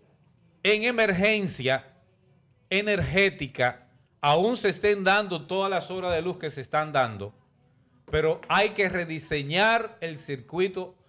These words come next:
o los circuitos de San Francisco de Macorís para redistribuir esa carga energética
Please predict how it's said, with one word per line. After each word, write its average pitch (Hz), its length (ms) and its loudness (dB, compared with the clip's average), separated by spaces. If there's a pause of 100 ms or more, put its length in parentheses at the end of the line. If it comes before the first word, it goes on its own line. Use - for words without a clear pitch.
o 156 140 -2
los 202 240 2
circuitos 170 560 -4
de 147 80 -4
San 139 180 -8
Francisco 135 440 -10
de 127 40 -10
Macorís 107 580 -12 (380)
para 160 240 2
redistribuir 190 1120 0 (360)
esa 185 300 -2
carga 175 280 0
energética 151 720 -4